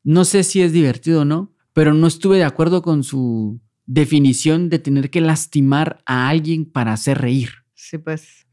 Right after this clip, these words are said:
Speaker 1: Me suena más a crueldad que a humor.
Speaker 2: Sí, totalmente.
Speaker 1: Ajá, imagínate, te vas a reír de que alguien salió lastimado. Si la, eh, si él no se está riendo, no se están riendo juntos.
Speaker 2: <laughs> Exactamente.
Speaker 1: Ajá, si el otro no se está riendo,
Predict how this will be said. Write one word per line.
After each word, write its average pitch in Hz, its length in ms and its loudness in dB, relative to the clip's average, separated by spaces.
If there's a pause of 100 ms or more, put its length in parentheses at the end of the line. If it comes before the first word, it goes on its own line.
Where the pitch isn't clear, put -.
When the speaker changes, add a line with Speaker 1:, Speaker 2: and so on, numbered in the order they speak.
Speaker 1:
Me 139 380 0
suena 160 260 0
más 180 220 2
a 196 60 0
crueldad 147 440 0
que - 120 0
a - 20 4
humor. 135 500 0
Speaker 2:
Sí, 156 360 -14 (260)
totalmente. 175 640 -6 (360)
Speaker 1:
Ajá, - 380 -10
imagínate, 123 600 -2
te 120 100 -4
vas 127 160 0
a 147 40 0
reír 127 260 -2
de 156 120 0
que - 100 -6
alguien 131 260 0
salió 127 200 0
lastimado. 120 640 -2 (200)
Si - 220 0
la, 151 140 2
eh, 160 160 -2
si - 180 0
él 254 120 4
no 262 80 2
se 220 100 0
está 226 160 2
riendo, 262 560 2
no 190 160 4
se 180 60 2
están 180 220 2
riendo 170 280 4
juntos. 139 540 0 (320)
Speaker 2:
<laughs> 139 320 0
Exactamente. 175 720 -2
Speaker 1:
Ajá, 131 140 0
si - 120 0
el 196 60 4
otro 254 180 2
no 254 60 4
se 247 60 4
está 240 140 2
riendo, 262 520 0